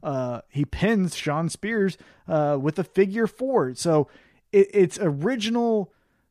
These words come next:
coherent, uh, believable storytelling in a match. So I like that a lot. Uh,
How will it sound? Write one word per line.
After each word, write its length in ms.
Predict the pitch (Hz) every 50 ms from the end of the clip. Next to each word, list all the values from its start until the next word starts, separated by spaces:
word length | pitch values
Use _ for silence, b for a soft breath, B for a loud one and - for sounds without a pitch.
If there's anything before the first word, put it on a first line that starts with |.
| _ _
coherent, 800 | - - 180 180 151 - - 202 214 214 214 208 202 190 - _ _ _ _ - - - _ _
uh, 260 | - 143 131 127 117
believable 920 | 117 110 139 143 147 175 208 202 165 175 160 160 160 156 156 151 147 - b b b b b _ _ _ _ _
storytelling 760 | - - - - 185 180 170 156 - - 156 143 143 139 135
in 120 | 135 131 131
a 60 | 120
match. 360 | 127 131 123 - - - -
So 140 | - - 139 127
I 120 | - 143
like 240 | 139 135 139 135 -
that 100 | 131 120
a 60 | 120
lot. 260 | 117 117 107 101 - _ _ _ _ _ _ _ _ _ _ _ _ _ _ _ _ _ - - _ -
Uh, 260 | 151 143 139 131